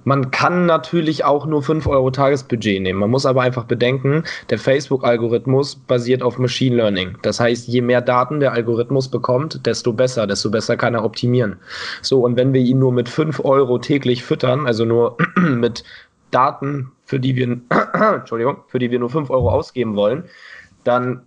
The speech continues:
kann das die Performance beeinträchtigen. Das heißt, ich würde schon mein zehn Euro Tagesbudget haben, zwischen zehn und zwanzig Euro, damit einfach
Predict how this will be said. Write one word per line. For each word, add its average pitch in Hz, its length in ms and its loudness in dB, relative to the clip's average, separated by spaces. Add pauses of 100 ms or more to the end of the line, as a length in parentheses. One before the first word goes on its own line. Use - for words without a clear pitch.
(280)
kann 143 220 0
das 139 180 0
die 143 120 -4
Performance 139 520 -2
beeinträchtigen. 104 680 -2
Das 101 120 0
heißt, 120 220 0
ich 104 140 -8
würde 123 160 0
schon 143 280 2
mein 127 200 2
zehn 139 240 0
Euro 123 260 2
Tagesbudget 127 680 0
haben, 143 280 0
zwischen 120 280 -4
zehn 131 240 0
und 117 80 -4
zwanzig 127 400 -4
Euro, 143 400 0 (560)
damit 135 400 0 (120)
einfach 135 540 0